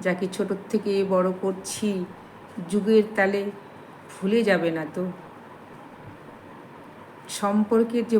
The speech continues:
বন্ধন, সেটা ছিন্ন হবে না তো?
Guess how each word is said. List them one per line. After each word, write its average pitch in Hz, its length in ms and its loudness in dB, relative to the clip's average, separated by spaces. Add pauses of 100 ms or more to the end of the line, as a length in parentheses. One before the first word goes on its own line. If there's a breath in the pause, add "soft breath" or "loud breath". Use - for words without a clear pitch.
(140)
বন্ধন, 208 460 6 (1200)
সেটা 220 240 4 (680)
ছিন্ন 226 380 6 (200)
হবে 175 300 2
না 170 80 -2 (100)
তো? 214 100 -2